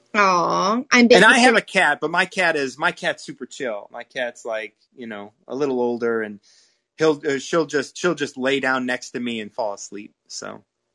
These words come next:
Speaker 2: so
Speaker 1: Oh, see, yeah, I have two cats and two dogs.
Speaker 2: Mm.
Speaker 1: But literally a petting zoo.
Speaker 2: Yeah.
Speaker 1: And, um, the Siamese, she is the boss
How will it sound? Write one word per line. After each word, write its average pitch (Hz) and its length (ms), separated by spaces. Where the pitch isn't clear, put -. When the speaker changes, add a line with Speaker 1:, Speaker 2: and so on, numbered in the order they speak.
Speaker 2:
so - 100
Speaker 1:
Oh, 208 380
see, 226 360
yeah, 214 220
I 240 120
have 277 180
two 330 260
cats 247 360
and 202 140
two 208 180
dogs. - 680
Speaker 2:
Mm. 113 540
Speaker 1:
But - 140
literally 220 380
a 180 60
petting 165 320
zoo. - 340
Speaker 2:
Yeah. 107 260
Speaker 1:
And, 190 680
um, 185 480
the 208 140
Siamese, 208 840
she 202 420
is 175 220
the 180 400
boss - 760